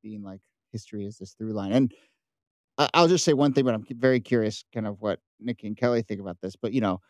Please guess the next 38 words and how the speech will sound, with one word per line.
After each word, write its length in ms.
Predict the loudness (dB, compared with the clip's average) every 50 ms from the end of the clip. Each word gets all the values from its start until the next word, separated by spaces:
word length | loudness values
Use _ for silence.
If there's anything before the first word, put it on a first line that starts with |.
| _ _ _ _ _ _ _ _ _ _ _ _ _ _ 2
that 240 | 6 6 6 8 8
notion 340 | 6 6 6 4 2 0 -2
of 100 | -4 -2
history 500 | 0 0 0 0 0 0 2 2 2 2
as 160 | 0 0 -2
a, 140 | -2 -2 -2
like, 260 | -4 -6 -8 -8 -12 _ _ _ _ _ _ _ _ _ _ _ _ _ _ _ _ _ _ _ _ _ _ _ _ 2
I 80 | 4
don't 140 | 6 6 6
mean 160 | 6 4 4
this 140 | 2 2 0
in 40 | -2
a 40 | 0
bad 200 | 4 4 4 4
way, 120 | 2 0
like, 160 | -2 -4 -2
history 260 | -2 -2 0 0 -2 -2
is 80 | -2
comfort 500 | -2 -2 2 2 2 4 4 2 2 2 0
in 120 | 0 0
a 80 | 0 2
sense 320 | 2 2 2 2 4 2
of, 80 | 4 4
like, 160 | 4 2 2 -6 _ _ _ -4
at 140 | -4 -2 4
some 220 | 4 6 6 6
fundamental 520 | 6 4 4 4 4 4 4 2 2 0 -2
level, 240 | -4 -2 0 0
like, 180 | 0 0 -2 -4
we've 340 | -8 -4 -2 -2 -2 -2 0
been 280 | -2 -2 0 0 -4 -6
through 400 | -8 -8 -6 -6 -8 -8 -12 -16 _ _ _ _ _ _ _ _ _ -4
some 200 | 2 2 2 2
stuff 480 | 4 4 6 6 6 4 0 -8 -16 _ _ _
<laughs> 120 | _ 4
before. 540 | 4 4 6 6 4 6 8 6 6 4 2 -2 -10 _ _ -20 -6
Um, 480 | 0 2 4 4 4 4 2 0 -4 -6 _ _ _ _ _ 0
and 280 | 2 2 2 2 -2